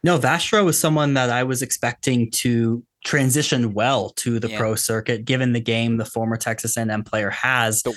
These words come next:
Speaker 2: weapons.
Speaker 1: And so it's, yeah, exactly. And just so complete of a player. So it's good to see him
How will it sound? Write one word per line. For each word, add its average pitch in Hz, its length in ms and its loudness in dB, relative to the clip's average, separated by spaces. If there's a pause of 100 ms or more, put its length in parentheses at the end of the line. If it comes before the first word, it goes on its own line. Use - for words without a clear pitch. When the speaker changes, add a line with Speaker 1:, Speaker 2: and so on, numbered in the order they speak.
Speaker 2:
weapons. 104 200 -6
Speaker 1:
And 127 120 0
so 139 80 4
it's, 123 300 -2 (380)
yeah, 143 200 2
exactly. 135 500 0
And 127 100 -2
just 160 200 -2
so 196 380 0
complete 139 540 -2
of 107 120 -4
a 107 80 -4
player. 127 500 0 (240)
So - 140 0
it's 127 140 -2
good 151 160 2
to 151 100 2
see 120 200 0
him 113 480 -2